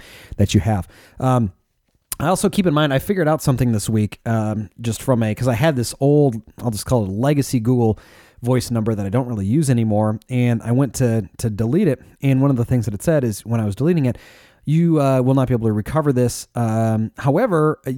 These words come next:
and you will also not be able to register for a new phone number for thirty days." And then I thought, "Really? In thirty days, I can register for a new phone number? That's actually really interesting." So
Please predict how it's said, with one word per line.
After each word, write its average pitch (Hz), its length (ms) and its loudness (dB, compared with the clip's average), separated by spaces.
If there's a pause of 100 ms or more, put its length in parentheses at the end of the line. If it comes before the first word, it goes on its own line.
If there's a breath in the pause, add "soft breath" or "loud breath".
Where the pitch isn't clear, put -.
(140)
and 143 140 2
you 147 80 4
will 143 100 4
also 135 220 0
not 123 100 0
be 123 80 0
able 117 140 2
to 117 60 4
register 117 340 0
for 117 100 -2
a 110 40 2
new 147 140 2
phone 123 220 0
number 113 220 2
for - 160 -8
thirty 98 280 -2
days." 123 340 0
And 113 80 -2
then 113 60 2
I 110 40 0
thought, 104 240 -2 (160)
"Really? 151 340 0
In 131 160 0
thirty 147 220 2
days, 156 200 2
I 120 60 2
can 120 100 -2
register 113 300 -2
for 143 140 -4
a - 20 0
new 147 120 0
phone 240 180 -2
number? 95 180 -2
That's 123 220 -2
actually 117 300 -4
really 113 360 2
interesting." 117 540 -4
So 151 280 -2